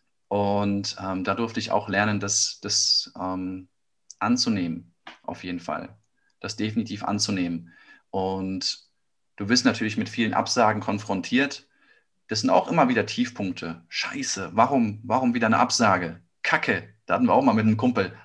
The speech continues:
„Ach, Absage, du auch?“ „Ja, auch Absage.“ Aber das ist völlig normal in, ähm, in diesem Business. Und deswegen haben Schauspieler auch immer verschiedene Standbeine. Und natürlich, ähm, bist du dann auch extrem froh,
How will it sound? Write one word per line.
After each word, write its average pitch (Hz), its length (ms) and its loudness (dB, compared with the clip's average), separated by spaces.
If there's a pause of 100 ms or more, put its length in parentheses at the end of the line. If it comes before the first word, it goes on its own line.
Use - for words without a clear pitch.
„Ach, - 160 2
Absage, 156 440 6
du 123 120 4
auch?“ 160 220 10
„Ja, 120 380 4
auch 120 200 2
Absage.“ 90 540 -4 (140)
Aber 123 120 4
das 160 140 2
ist - 120 -4
völlig 170 260 2
normal 127 560 6 (300)
in, 110 240 4
ähm, 101 540 -2
in 110 120 -4
diesem 107 220 0
Business. 110 400 0
Und 101 300 -6 (640)
deswegen 117 320 4
haben 120 160 6
Schauspieler 120 420 2
auch 110 140 -2
immer 113 160 4
verschiedene 110 400 -4
Standbeine. 87 880 0 (600)
Und 101 120 -4
natürlich, 110 640 -2
ähm, 98 440 -6
bist - 160 -8
du - 40 -4
dann 101 160 -2
auch 101 140 -6
extrem - 420 -8
froh, 101 460 -8